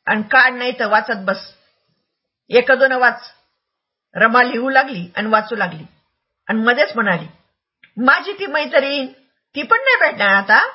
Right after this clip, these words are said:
आम्ही लई खेळायचो, मज्जा यायची." "आता गुमान बसायचं घरात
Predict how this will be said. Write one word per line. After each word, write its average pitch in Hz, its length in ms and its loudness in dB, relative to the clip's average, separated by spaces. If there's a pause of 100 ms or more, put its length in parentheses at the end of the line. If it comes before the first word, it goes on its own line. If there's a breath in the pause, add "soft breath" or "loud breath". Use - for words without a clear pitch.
(140)
आम्ही 349 220 0
लई 453 280 4
खेळायचो, 240 640 2
मज्जा 247 440 2
यायची." 220 600 -2 (1080)
"आता 196 380 2
गुमान 226 320 0
बसायचं 226 380 0
घरात 226 240 4